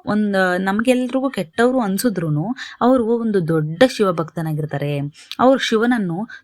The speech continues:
ತುಂಬಾ ಭಕ್ತಿಯಿಂದ ಆರಾಧಿಸ್ತಾ ಇರ್ತಾರೆ. ಆ ಒಂದು ಸಂದರ್ಭದಲ್ಲಿ ದಕ್ಷಿಣದ ತುತ್ತ ತುದಿಯಿಂದ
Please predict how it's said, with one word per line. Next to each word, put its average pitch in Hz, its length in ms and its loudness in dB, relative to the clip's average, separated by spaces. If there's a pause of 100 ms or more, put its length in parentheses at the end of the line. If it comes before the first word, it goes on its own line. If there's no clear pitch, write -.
ತುಂಬಾ 247 220 6
ಭಕ್ತಿಯಿಂದ 208 800 2
ಆರಾಧಿಸ್ತಾ 175 560 -4
ಇರ್ತಾರೆ. 151 480 -4 (500)
ಆ 277 200 4
ಒಂದು 285 220 2
ಸಂದರ್ಭದಲ್ಲಿ 202 1160 -2 (180)
ದಕ್ಷಿಣದ 262 600 0
ತುತ್ತ - 400 -2
ತುದಿಯಿಂದ 156 580 -2